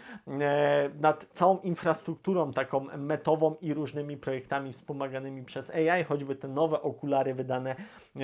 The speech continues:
z, e, z Ray-Banem, Ray-Ban Meta. Swoją drogą zarąbiste, muszę sobie je kupić, bo kosztują mniej więcej tyle samo, co korekcyjne. Też można do nich zamówić szkła korekcyjne, a mają kamerki do tego. Fajna rzecz, e, i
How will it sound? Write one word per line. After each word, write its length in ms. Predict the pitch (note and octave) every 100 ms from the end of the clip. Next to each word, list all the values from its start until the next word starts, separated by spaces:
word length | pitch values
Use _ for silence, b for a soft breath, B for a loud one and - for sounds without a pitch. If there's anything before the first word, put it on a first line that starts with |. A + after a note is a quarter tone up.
| C3+
z, 380 | A2 A#2+ C#3 D3+
e, 300 | D3 C3+ B2+
z 120 | C3+
Ray-Banem, 560 | - C3+ C3+ E3+ D3+ C#3
Ray-Ban 480 | C#3 C3+ C3+ C3 A#2+
Meta. 380 | C3 D3+ - -
Swoją 420 | - - - -
drogą 280 | D#3 D3+ C#3+
zarąbiste, 540 | C3+ D#3 D3 C3+ - -
muszę 260 | D3 D3 D3
sobie 220 | C#3+ C#3+
je 60 | C3+
kupić, 320 | - F3+ D3
bo 200 | C#3 D3
kosztują 380 | - D4 F4+ B3+
mniej 180 | F3+ F3+
więcej 320 | F#3+ G#3 E3
tyle 200 | D#3+ D#3
samo, 300 | E3 E3 C#3+
co 240 | C#3 C#3+ B B B -
korekcyjne. 640 | E3 D3 - F#3 F#3+ C#3+
Też 220 | - E3
można 260 | D#3 C3+ C#3+
do 100 | C#3
nich 180 | C#3 B2+
zamówić 360 | C3+ C3+ C3
szkła 240 | - - D3
korekcyjne, 500 | C#3 B2+ - - G4
a 40 | F4+
mają 280 | B3+ G#3 F#3
kamerki 520 | - C#3 B2 - A#2
do 120 | A2+
tego. 260 | - G2+ - B B B -
Fajna 340 | A3 A3 G#3
rzecz, 300 | E3 G3 G3 B B B
e, 220 | C#3 D#3 D#3+
i 220 | - D#3+